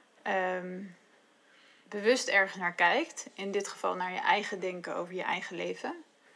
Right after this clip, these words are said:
Hè, want filosofie kan o-, over heel veel verschillende onderwerpen gaan, maar de bezoekers die naar mij toe komen, die willen filosoferen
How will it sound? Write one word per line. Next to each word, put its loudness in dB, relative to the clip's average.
Hè, 0
want -8
filosofie -10
kan -2
o-, -6
over -6
heel 0
veel -6
verschillende -8
onderwerpen -4
gaan, 2
maar 0
de -2
bezoekers -6
die -4
naar -2
mij 2
toe -6
komen, -2
die -10
willen -8
filosoferen -6